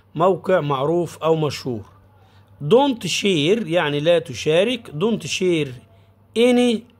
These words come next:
personal information، لا تشارك أي معلومات شخصية.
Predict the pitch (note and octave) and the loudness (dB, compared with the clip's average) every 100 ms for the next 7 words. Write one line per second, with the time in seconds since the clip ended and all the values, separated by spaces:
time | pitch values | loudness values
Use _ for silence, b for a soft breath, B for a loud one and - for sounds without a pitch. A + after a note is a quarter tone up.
0 | C#3+ G3 G#3+ - G3 G3+ G#3 F#3+ - D#3 | 0 4 4 0 -2 0 -2 -4 -12 -12
1 | - D3 D3 F#3 E3+ - G2+ F#2 b b | -8 -6 0 0 0 -4 -10 -14 b b
2 | b b D3+ F3 D3+ - F3+ E3+ - F3 | b b 0 0 -2 -2 -2 -2 -2 -2
3 | F3+ D#3 B2+ C3+ D#3 D#3+ - D#3+ D#3+ - | 0 -2 -2 -2 0 0 -2 -4 -4 -2
4 | C#3 G#2+ | -2 -2